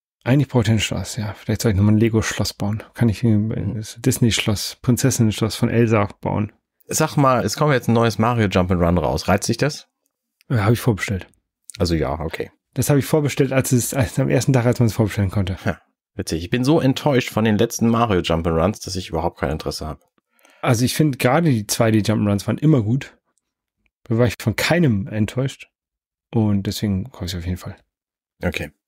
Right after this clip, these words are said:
Speaker 2: Nee, ich, ich schon. Aber
Speaker 1: Also
Speaker 2: ich hab
Speaker 1: das,
Speaker 2: jetzt das
Speaker 1: das letzte, das letzte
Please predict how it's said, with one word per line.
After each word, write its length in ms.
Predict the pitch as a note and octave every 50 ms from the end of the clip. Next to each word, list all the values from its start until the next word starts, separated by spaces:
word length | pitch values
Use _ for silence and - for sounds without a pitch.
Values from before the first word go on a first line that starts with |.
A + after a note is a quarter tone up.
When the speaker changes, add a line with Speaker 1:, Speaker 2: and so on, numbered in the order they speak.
| _ -
Speaker 2:
Nee, 160 | G#2+ A2 A2 F2+
ich, 220 | F2+ - - -
ich 180 | - G#2+ - -
schon. 200 | - A1+ - - _ _ _ -
Aber 500 | - D#2+ D#2+ D2 D#2 D#2+ D#2+ F2 F#2+ _ _ _ _ _ _ _ _ _ _ _ _ _ _ - - - - -
Speaker 1:
Also 180 | - - B2 C3
Speaker 2:
ich 60 | C#3
hab 80 | C3 A#2
Speaker 1:
das, 60 | C#3
Speaker 2:
jetzt 80 | B2 -
das 60 | A#2+
Speaker 1:
das 160 | D3 C3 -
letzte, 420 | - E3 D#3+ - - - E3+ D#3 - - - - - _ -
das 160 | C3+ A#2+ -
letzte 420 | D#3 D#3+ D3+ - D#3 D3+ C#3+ C3